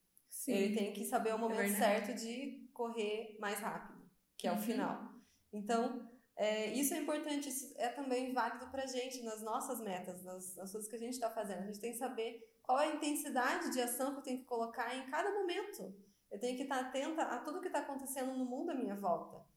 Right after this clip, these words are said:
Speaker 2: Pra eu saber, ah, se eu colocar um nível de ação maior nisso daqui hoje vai dar mais certo, mas se eu colocar no momento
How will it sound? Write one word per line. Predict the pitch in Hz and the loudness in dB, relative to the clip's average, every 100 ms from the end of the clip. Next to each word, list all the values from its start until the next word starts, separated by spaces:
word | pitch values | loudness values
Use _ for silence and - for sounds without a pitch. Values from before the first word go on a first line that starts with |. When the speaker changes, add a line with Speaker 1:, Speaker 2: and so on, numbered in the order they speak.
| _ - | _ -4
Speaker 2:
Pra | 208 | -2
eu | 208 | 0
saber, | 254 214 226 262 247 - - | 0 2 2 0 -4 -10 -2
ah, | 196 170 156 | 2 2 2
se | 196 | -2
eu | |
colocar | 196 208 208 233 | -2 -2 0 2
um | |
nível | 233 262 | 2 2
de | 240 | 0
ação | 226 233 220 | 0 -2 0
maior | 214 214 226 | 2 4 6
nisso | 233 277 - | 4 0 0
daqui | 240 - 240 | -2 -2 -2
hoje | 220 240 294 294 | 2 4 4 2
vai | 277 262 | 2 2
dar | 254 | 2
mais | 247 - | 2 0
certo, | 370 208 175 196 | 2 2 2 -4
mas | 185 | -6
se | 208 | -6
eu | |
colocar | 202 214 214 220 | -4 -4 0 0
no | 220 | 0
momento | 220 214 214 214 214 | -2 -2 -2 -4 -4